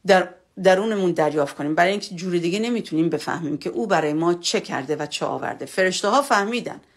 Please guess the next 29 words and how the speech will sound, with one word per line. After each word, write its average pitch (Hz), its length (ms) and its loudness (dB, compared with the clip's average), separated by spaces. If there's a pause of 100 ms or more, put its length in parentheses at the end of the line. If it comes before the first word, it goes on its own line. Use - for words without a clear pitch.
(120)
اونا 269 200 2
روح 269 280 -2
بودن، 196 460 -2 (300)
در 170 120 2
خداوند، 196 580 -2 (480)
نزدیک 170 520 2
خداوند 180 420 0
بودن 175 200 -2
و 170 80 0
فهمیدن 170 500 -4
همه - 200 -6
چی - 120 -12
رو، - 80 -6
ولی 190 120 0
ما 233 220 -2
نمی‌تونیم. 302 560 -2 (260)
ما 240 120 0
باید 226 260 2
از 175 180 -4
طریق 208 320 -4
کلامش 190 500 -4
درک 156 340 -4
کنیم 156 240 -2
که 151 200 -6 (260)
برای 170 340 2
ما 170 240 2
چی 180 400 -6
مهیا 143 560 -6
شده. - 340 -14